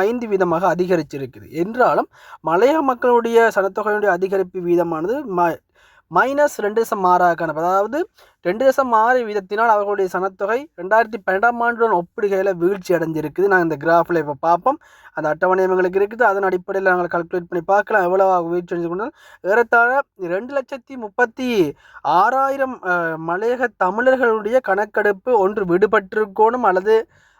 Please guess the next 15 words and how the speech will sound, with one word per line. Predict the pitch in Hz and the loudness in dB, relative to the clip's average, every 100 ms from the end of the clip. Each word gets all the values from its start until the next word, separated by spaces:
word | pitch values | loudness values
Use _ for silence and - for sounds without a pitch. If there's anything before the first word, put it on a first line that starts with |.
| - | -6
அ, | 156 156 156 - | -2 0 0 0
ஏற்கனவே | 190 190 214 208 | 0 0 0 2
சொல்லப்படுகின்ற | 208 202 190 196 196 196 | 2 2 2 0 2 0
போது | 185 196 190 | 2 4 4
அரசியல் | 180 190 - 196 | 4 0 -4 -4
காரணங்களுக்காக | 185 185 190 190 185 180 185 185 | 0 -2 -2 -6 -6 -4 -4 -2
விடு | 175 180 | -4 -2
மாறப்பட்டிருக்கலாம், | 175 175 185 190 - 175 180 208 196 | 0 2 2 2 -2 -6 -2 -2 0
அது | |
மாற்றியமைக்கப்பட்டிருக்கலாம், | 185 180 180 185 180 175 180 180 196 220 254 - - - - | 0 -2 -2 -4 -2 0 0 0 0 2 0 -2 -14 -12 -2
அல்லது | 185 240 285 | 2 2 0
இவர்கள் | 277 240 247 | 2 4 4
வந்து | 233 233 233 208 | 2 0 2 2
வெளிநாடுகளுக்கு | 208 220 220 220 214 202 202 | 2 0 0 -2 -2 -2 -4
குடிபெயர்ந்திருக்கலாம். | 226 208 202 196 190 202 220 | 0 0 0 -2 -2 0 0